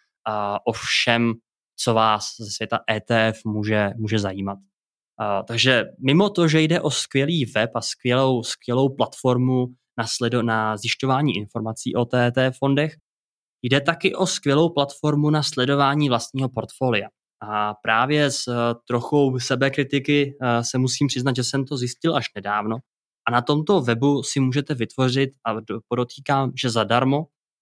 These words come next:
eh, jedno portfolio, kde si můžete zaznamenat právě všechny ty E T F fondy, které vlastníte v přesných poměrech, jaký je máte. Dokonce můžete jít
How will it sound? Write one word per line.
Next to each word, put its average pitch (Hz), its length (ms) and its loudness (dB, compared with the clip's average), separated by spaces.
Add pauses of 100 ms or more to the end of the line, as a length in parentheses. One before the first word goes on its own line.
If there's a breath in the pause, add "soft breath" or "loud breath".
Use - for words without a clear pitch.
(160)
eh, 110 300 2 (100)
jedno 147 380 0
portfolio, 107 680 -2 (480)
kde 151 340 2
si 175 200 0
můžete 156 360 4
zaznamenat 139 580 2
právě 127 400 0
všechny 135 720 -2 (300)
ty 123 180 0
E 117 120 2
T 127 160 0
F 127 120 0
fondy, 123 260 0
které 117 240 0
vlastníte 107 480 -2
v - 180 -16
přesných 131 520 0
poměrech, 117 500 2
jaký 117 240 -4
je 117 60 4
máte. 101 340 -6 (680)
Dokonce 170 380 2
můžete 170 300 2
jít 180 160 2